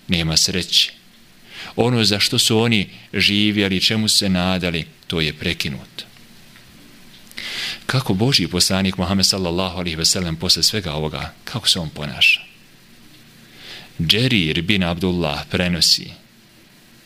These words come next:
kaže: „Otkako sam primio Islam, nikada nisam vidio Božijeg poslanika Muhammeda sallallahu alejhi ve sellem, a da nije imao osmijeh na licu.”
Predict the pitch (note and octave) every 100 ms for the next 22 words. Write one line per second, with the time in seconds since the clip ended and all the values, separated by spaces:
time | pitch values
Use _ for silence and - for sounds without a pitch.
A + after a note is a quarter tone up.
0 | - - - - - - - - - -
1 | - - - - - F#2 F2+ F2+ F2+ -
2 | - A#2+ - - C#3+ C#3 A2+ - G2+ -
3 | G2 G2 G#2 F#2 E2+ F2+ - E2 C2+ -
4 | - - - - - - - - - -
5 | - - - - F2+ A2+ D3 - A#2 G#2+
6 | G2+ A2 A#2 A#2 G2 G2+ A#2+ G#2 F2+ G2+
7 | G2 F#2+ G2 - G2 G2 F#2+ F#2 F2 F2+
8 | F#2 E2+ - F2+ E2+ F2 F2+ D#2+ D#2+ D#2+
9 | D2+ E2 F2 E2 D2+ C#2+ - - - -
10 | - G2+ F2 F#2 F2+ D#2+ E2 D2 D#2 F#2
11 | - C#2 C#2 C#2 C#2 C2+ - - -